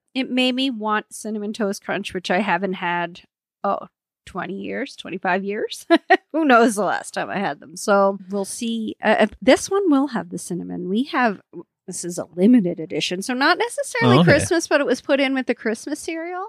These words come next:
Speaker 1: so we got it. <laughs> Apple pie toast crunch. Apparently it tastes a lot on websites I've read, like apple cinnamon toast crunch, <laughs> which makes sense,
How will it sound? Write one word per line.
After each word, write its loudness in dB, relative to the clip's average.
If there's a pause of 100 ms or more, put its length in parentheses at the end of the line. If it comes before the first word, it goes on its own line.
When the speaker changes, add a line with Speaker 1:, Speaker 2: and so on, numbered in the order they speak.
Speaker 1:
so -6
we -2
got 0
it. -16 (520)
<laughs> -6
Apple 4
pie 4
toast -8
crunch. -14 (240)
Apparently 2
it -10
tastes 0 (480)
a 4
lot 0 (160)
on 4
websites -2
I've 0
read, -2
like 2 (180)
apple 2 (260)
cinnamon -2
toast -2
crunch, -4 (240)
<laughs> 4
which 6
makes 6
sense, 2